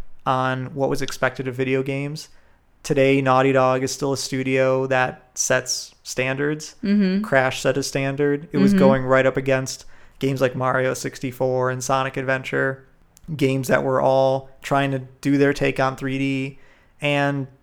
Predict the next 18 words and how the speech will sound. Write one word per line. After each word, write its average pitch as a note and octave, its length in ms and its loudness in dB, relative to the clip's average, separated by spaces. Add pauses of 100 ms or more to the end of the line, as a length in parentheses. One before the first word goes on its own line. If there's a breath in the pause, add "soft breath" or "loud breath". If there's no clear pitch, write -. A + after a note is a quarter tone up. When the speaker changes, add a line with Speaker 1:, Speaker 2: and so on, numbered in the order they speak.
(100)
Speaker 1:
to D3+ 100 0
this D#3 200 2
day, C#3+ 320 4
you C3 120 -2
know, C3 220 -2 (320)
it, C#3 240 -10
it D3 100 -2
was C#3 140 -2
recently C#3 340 0
cited, C#3+ 600 0
um, C3 560 0
in C#3 120 -4
an C3+ 120 -4
interview C3+ 360 -2
with C3 320 -4 (580 soft breath)
Jason C#3 340 -2
Rubin C3 440 0
that B2+ 380 0